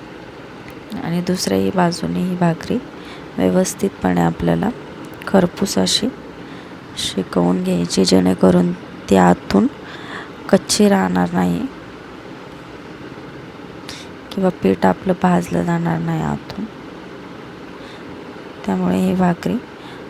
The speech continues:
दोन्ही साईडने आपल्याला किनार वगैरे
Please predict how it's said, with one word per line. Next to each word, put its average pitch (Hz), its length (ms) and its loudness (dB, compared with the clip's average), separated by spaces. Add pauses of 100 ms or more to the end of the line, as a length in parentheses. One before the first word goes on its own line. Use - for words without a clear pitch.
(100)
दोन्ही 196 420 4
साईडने 185 440 0
आपल्याला 175 460 2 (180)
किनार 185 400 4
वगैरे 175 400 2